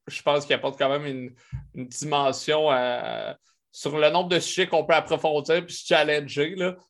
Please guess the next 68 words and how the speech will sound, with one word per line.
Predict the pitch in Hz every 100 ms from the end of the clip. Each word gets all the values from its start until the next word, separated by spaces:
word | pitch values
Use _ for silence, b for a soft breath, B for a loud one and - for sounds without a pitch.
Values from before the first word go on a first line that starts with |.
| _
C'est | 143
quand | 151
tu | 147
connais | 151 143
pas | 143
quelqu'un, | 143 135 147 160
tu | 156 -
veux | 135
comme | 139 135
saisir | - 143 135 143
sa | 143 147 123
vibe | 135 147 151 147
puis | 135 120
tu | 120
sais | - 143
pas | 151 156
jusqu'où | 139 - 165
tu | -
peux | -
aller | 135 131 165
parce | 143
que | -
tu |
connais | 147 135
pas | 135
ses | 143 143 131
expériences. | 123 135 123 123 160 -
Je | 139
connais | 156 143
pas | 143 156
tout | 156
de | 143 127
toi, | 147 165
mais | 180 127 B B -
justement, | - 156 143 165
je | 160
m'étais | 143 143 135
dit, | 135 156 165
euh, | 139 127 b b b 123
euh, | 123 127 127 127
ça | 139
serait | 135 147
le | 143
fun | 180 180
à | 139
soir | - 156 170 160
que, | 147 135 135 131 127 _ _ _
que, | 139 127 123 123
que | 123 127
j'apprenne | 120 110 131 131 151 160
des | 147 139
choses | 135 160
sur | - 135
toi, | 165 170
puis | 147
je | 131
me | 135
dis | 131
que | -
c'est | 156
sûr | 139 170
que | 165 135
je |
vais | 143
en | 139
apprendre | 131 127 143 165
parce | 127 -
que, | 131